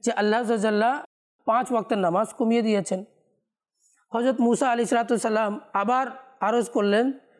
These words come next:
যে আপনার উম্মত সেটা করতে পারবে না, আপনি আবার আপনার পালনকর্তার দিকে ফিরে যান আর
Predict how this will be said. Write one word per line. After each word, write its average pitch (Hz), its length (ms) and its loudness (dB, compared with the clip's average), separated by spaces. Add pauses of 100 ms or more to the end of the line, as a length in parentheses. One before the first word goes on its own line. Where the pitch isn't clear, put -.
(180)
যে 208 140 0
আপনার 233 760 0
উম্মত 214 380 0
সেটা 202 320 0
করতে 208 360 -2
পারবে 180 360 0
না, 147 160 -4 (3750)
আপনি 240 260 0
আবার 233 380 0 (720)
আপনার 220 340 -2
পালনকর্তার 214 680 -2
দিকে 202 240 0
ফিরে 208 220 0
যান 165 220 -2 (1500)
আর 202 320 -2